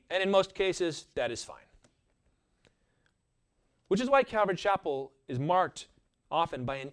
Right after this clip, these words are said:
eagerness for the return of the Lord. We're excited. We believe there's nothing else prophetically that has to happen before Jesus Christ comes and takes up his church.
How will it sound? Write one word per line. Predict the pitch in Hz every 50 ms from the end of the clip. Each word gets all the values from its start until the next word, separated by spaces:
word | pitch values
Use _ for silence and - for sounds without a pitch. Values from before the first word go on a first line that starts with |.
| -
eagerness | - 247 254 196 180 170 156 147 139 -
for | - 143
the | 131 135
return | 131 131 120 - - 165 170 156 135
of | 117
the | 101 110
Lord. | 107 107 113 113 110 - - - _ _ _ _ _ _ _ _ _ _ _
We're | - 151
excited. | 156 - - - - 160 165 127 120
We | 143
believe | 160 180 180 175 143
there's | 143 135 120
nothing | 131 143 170 185 - 220 208 185
else | 180 175 - -
prophetically | - - 127 - 165 160 156 147 - 131
that | 117 113 113
has | 117 139 131 -
to | - 135
happen | 135 139 143 - 117
before | 110 101 - 110 104
Jesus | 104 107 120 123 117 113 107 -
Christ | - - 127 113 101 -
comes | - - - 113
and | 104 101 95
takes | - - 117 113 -
up | 98 -
his | 90 87 -
church. | - - 113 - - _ - - -